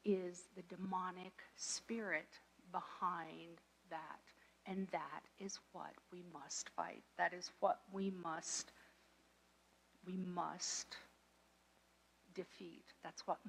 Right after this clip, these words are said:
must be defeated. That spirit has been in Ukraine for at least eight years. And it's just gotten stronger and stronger. And we are the people of God. I, I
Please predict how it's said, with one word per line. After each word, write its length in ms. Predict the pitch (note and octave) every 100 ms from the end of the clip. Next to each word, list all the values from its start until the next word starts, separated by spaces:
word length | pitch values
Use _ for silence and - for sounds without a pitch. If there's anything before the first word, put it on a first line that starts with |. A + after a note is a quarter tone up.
| F3+
must 340 | F3+ E3 -
be 80 | -
defeated. 480 | F3+ - - F#3+ F3
That 220 | - D#3+ -
spirit 380 | - F#3+ F3+ -
has 100 | -
been 260 | - F3 F3+
in 140 | G3
Ukraine 360 | G3+ G3+ - D#3 -
for 100 | E3
at 80 | - -
least 280 | E3+ - -
eight 160 | F2 -
years. 460 | - - - - - - - - - - - - - -
And 100 | F3+
it's 220 | E3 -
just 240 | D#3+ -
gotten 300 | - - F#3
stronger 680 | - - F3 - - - - G3+
and 120 | G3+
stronger. 640 | - F#3 D#3 E3 E3+ - - - - - -
And 280 | F3 E3+ F#3 -
we 200 | G3 G3+
are 140 | G3+ A3
the 120 | A3+
people 380 | - F#3 - E3+
of 60 | F3+ -
God. 260 | D#3+ - - - - _
I, 180 | - F3+ F3+ -
I 120 | -